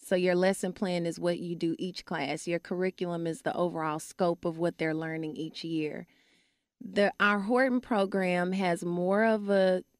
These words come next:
more of a structured curriculum and lesson plan. Our ballet program, although I'm a A B T certified instructor, our ballet program has a little more flexibility for the teacher to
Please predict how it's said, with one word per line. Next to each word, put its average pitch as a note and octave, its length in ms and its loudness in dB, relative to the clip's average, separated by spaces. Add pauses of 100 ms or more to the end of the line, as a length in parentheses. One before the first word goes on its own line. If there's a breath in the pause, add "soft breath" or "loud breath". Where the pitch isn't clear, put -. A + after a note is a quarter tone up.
(160)
more G3+ 260 4
of G3 140 2
a F#3+ 80 4
structured F#3+ 800 0
curriculum G3 680 0
and F#3 320 2
lesson G3+ 420 2
plan. A3 540 0 (640 soft breath)
Our F#3+ 160 4
ballet G3+ 520 4
program, F#3 840 0
although G3 400 2
I'm G3 220 2
a F3 120 -2 (140)
A F#3+ 120 2
B G#3+ 140 2
T G#3 160 -2
certified F#3 600 2
instructor, E3+ 760 -2 (500 soft breath)
our G3 160 4
ballet G3 420 2
program F3+ 840 -2 (460)
has F#3 680 2
a F#3 100 2
little C#4 340 4
more B3 260 4
flexibility G3 960 2
for F3+ 360 2
the F3 160 0
teacher G3+ 640 0
to F#3+ 380 -2